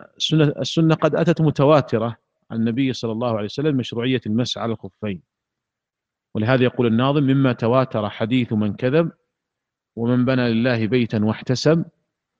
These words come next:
ورؤية شفاعة والحوض ومسح خفين"، وهذه بعض،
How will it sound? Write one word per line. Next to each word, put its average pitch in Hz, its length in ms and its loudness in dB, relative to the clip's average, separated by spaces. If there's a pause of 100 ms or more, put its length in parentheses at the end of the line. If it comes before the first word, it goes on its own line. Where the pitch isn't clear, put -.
(140)
ورؤية 120 440 4 (220)
شفاعة 113 580 0 (300)
والحوض 117 760 0 (460)
ومسح 143 520 0
خفين"، 147 880 0 (100)
وهذه 117 360 -2
بعض، 90 320 -10